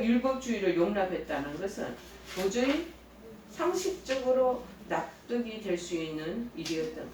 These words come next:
한편 여기서 바울은 성령을 받은 것이라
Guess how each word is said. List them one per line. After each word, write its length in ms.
한편 320
여기서 300
바울은 540
성령을 600
받은 320
것이라 520